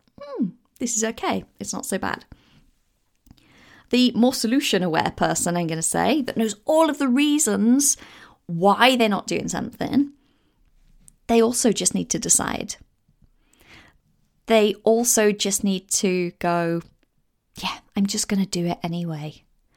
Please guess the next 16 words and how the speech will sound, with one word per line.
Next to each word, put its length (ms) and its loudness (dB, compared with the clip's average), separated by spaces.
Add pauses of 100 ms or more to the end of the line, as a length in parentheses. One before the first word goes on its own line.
(160)
And 220 2
when 220 0
I 100 2
say 320 2
it's 600 -2 (240)
simple, 680 2
but 120 4
it's 140 0
also 380 0
hard, 540 -2 (500)
it's 220 0
simple 360 2
because 540 -2 (460)
that 180 8
is 180 6
it. 320 2